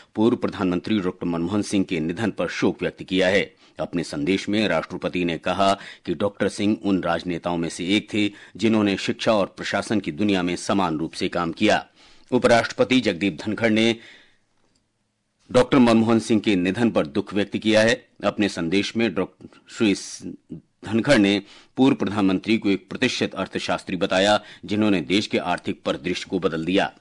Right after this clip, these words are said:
प्रधानमंत्री नरेंद्र मोदी ने अपने संदेश में कहा कि भारत अपने सबसे प्रतिष्ठित नेताओं में से एक के निधन पर शोक व्यक्त करता है।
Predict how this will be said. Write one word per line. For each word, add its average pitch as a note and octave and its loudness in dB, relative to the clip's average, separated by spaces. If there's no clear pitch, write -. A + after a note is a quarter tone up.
प्रधानमंत्री A#2 2
नरेंद्र G2+ 2
मोदी F#2+ 2
ने G#2+ 2
अपने B2+ 4
संदेश G#2 2
में A#2 2
कहा A#2+ 2
कि G2+ 0
भारत A#2 0
अपने G#2+ -2
सबसे A2 -2
प्रतिष्ठित A#2 -2
नेताओं F2+ 0
में G#2 2
से G2+ 0
एक F2+ -4
के E2+ -4
निधन F#2+ -2
पर F#2 0
शोक A2 4
व्यक्त - -4
करता F2 -2
है। F2+ -4